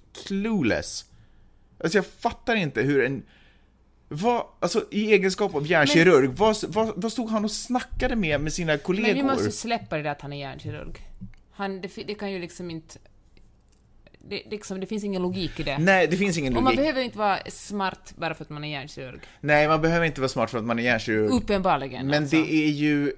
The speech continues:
Speaker 1: anmärkningsvärt att man har tagit sig igenom en hel skolgång från grundskola till gymnasium och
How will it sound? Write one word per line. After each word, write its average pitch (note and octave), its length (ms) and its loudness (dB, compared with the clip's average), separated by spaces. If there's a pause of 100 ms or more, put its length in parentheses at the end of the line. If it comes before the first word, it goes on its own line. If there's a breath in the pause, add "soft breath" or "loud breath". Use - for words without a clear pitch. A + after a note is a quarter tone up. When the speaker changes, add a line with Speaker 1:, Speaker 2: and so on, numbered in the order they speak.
(140)
Speaker 1:
anmärkningsvärt C#3 880 2
att A2+ 100 0
man A#2+ 80 0
har A2 100 0
tagit A2+ 260 0
sig B2 100 -4
igenom A#2+ 260 0
en A2 100 0
hel C#3 320 -2
skolgång A2+ 520 -2
från G#2+ 240 -4
grundskola C3+ 520 -2
till A#2+ 160 -4
gymnasium A#2 580 -2
och G#2 200 0